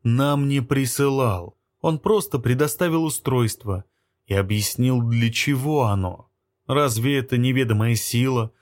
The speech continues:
вводила закон об обязательной реинкарнации, а не ваш орден? Неужели вы против? Конечно, я сам хочу распоряжаться своей жизнью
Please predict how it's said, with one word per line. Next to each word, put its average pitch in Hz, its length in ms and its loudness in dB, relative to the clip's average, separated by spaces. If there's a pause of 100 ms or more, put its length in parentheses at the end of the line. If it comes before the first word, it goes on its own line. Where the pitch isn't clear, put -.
(140)
вводила 127 720 2
закон 143 500 2
об 135 140 2
обязательной 135 760 0
реинкарнации, 131 1040 0 (260)
а 107 120 0
не 107 120 2
ваш 131 480 0
орден? 104 640 0 (840)
Неужели 139 600 2
вы 135 300 0
против? 139 800 0 (640)
Конечно, 101 1000 0 (380)
я 117 260 2
сам 175 320 0
хочу 139 400 -2
распоряжаться 127 960 0 (140)
своей 135 580 2
жизнью 151 840 0